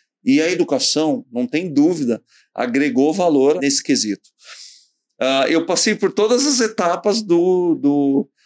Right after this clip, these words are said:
do esporte. Então, eu fui um atleta quase que amador, movido à paixão. Depois comecei a me entender como um atleta profissional, porque eu tinha uma rotina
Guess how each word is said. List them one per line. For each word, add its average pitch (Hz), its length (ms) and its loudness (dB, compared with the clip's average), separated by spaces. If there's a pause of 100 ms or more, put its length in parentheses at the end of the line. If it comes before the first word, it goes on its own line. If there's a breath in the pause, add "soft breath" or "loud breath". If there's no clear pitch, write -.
(320)
do 156 140 2
esporte. 139 520 -2
Então, 151 180 0
eu 143 80 2
fui 151 200 -2
um 143 100 0
atleta 131 480 -2
quase 143 380 -4
que - 120 -6
amador, 127 480 0
movido 139 320 0
à 135 40 0
paixão. 139 680 -2 (360 loud breath)
Depois 151 380 0
comecei 160 420 0
a 165 40 -2
me 165 120 0
entender 143 460 0
como 135 300 -6
um 131 40 2
atleta 135 340 -2
profissional, 123 600 -2
porque 147 220 -2
eu 139 40 0
tinha 160 140 -2
uma 160 120 2
rotina 147 560 0